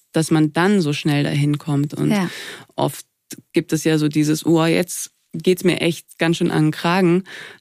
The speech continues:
Speaker 1: Ähm, jetzt versuche ich mal eben schnell zu meditieren“, und dann funktioniert gar nichts.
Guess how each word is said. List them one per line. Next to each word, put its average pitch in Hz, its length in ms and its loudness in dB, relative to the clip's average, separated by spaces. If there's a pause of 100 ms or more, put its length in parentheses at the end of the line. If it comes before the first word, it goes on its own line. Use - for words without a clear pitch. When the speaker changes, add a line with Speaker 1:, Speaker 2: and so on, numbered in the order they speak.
Speaker 1:
Ähm, 156 580 2 (100)
jetzt 175 200 2
versuche 170 240 2
ich 165 60 2
mal 156 140 2
eben 175 180 2
schnell 156 200 0
zu 170 100 -2
meditieren“, 165 720 2
und 160 260 0
dann 160 200 2
funktioniert 156 500 0
gar 170 220 2
nichts. 135 420 -2